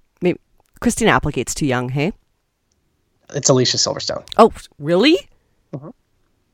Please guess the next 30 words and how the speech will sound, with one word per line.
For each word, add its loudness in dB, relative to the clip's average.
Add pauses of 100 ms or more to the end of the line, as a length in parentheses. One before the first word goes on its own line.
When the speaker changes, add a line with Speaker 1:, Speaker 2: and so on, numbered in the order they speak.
(2250)
Speaker 1:
No. 8 (140)
Speaker 2:
But 4
you 8
got, 8
I'm 8
shocked 2
that -10
you -4
got 0
two 2
of 0
the -8
three. -6
That 0
was 0
amazing. -2
So 4
great 6
job. 6
I 6
don't, 8
I 6
never 6
would 4
have -2
got -2
that. -6 (180)
Speaker 1:
Oh, 8
okay. 6 (480)
<laughs> 0